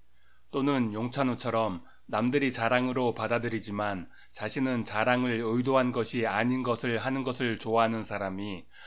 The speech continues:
벅쉐 너인혼더트 엘프를 소유하고 있다면 인증사진이나 동영상을 분명히 올렸을 텐데 그것을 찾을 수 없었기 때문입니다. 결국 용찬우는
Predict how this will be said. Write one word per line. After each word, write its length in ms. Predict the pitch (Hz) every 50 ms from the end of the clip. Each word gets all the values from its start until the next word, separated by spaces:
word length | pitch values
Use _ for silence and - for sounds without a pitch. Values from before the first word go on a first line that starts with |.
| - - - -
벅쉐 540 | - 120 113 110 113 - - 143 131 127 139
너인혼더트 640 | 135 120 120 120 120 117 120 120 113 120 113 - 135
엘프를 1200 | 135 117 110 110 110 104 95 - - - - - - - - - - - 120 123 120 117 113 110
소유하고 500 | - - 139 135 135 131 127 117 117 117
있다면 600 | 104 - - 104 98 101 107 107 104 98 90 85 - - - - - - - 135
인증사진이나 1040 | 120 131 135 139 147 139 139 127 131 127 120 123 117 113 113 110 117 113 107 101 98
동영상을 720 | 110 113 123 123 123 113 123 113 113 117 113 107 98 -
분명히 460 | - 120 120 127 131 135 131 131 127
올렸을 420 | 113 110 110 113 104 - - 104
텐데 560 | - 110 107 101 98 90 104 101 92 82 - - - - - - - -
그것을 500 | - 123 110 127 123 123 147 131 120 110
찾을 300 | - 143 143 143 147 -
수 300 | - - 147 123 110 101
없었기 480 | 92 98 - - 131 123 123 131 120
때문입니다. 720 | - 113 107 107 101 98 92 90 87 - 87 78 76 - - - - - - - - - - - - - - - - - - - - - - - - - -
결국 600 | - - 117 120 120 120 131 131 127 113 98 98
용찬우는 840 | 107 107 113 120 120 127 131 120 110 104 104 110 107 104 92 82 -